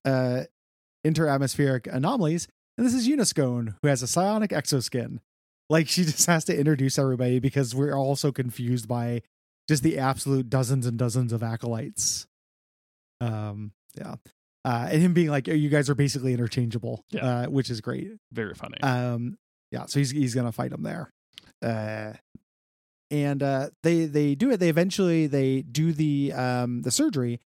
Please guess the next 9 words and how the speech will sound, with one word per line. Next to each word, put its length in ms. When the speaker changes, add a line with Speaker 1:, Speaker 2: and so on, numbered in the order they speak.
Speaker 1:
so 180
Colossus 480
can 100
turn 220
back 160
into 120
a 60
human. 500
Um, 920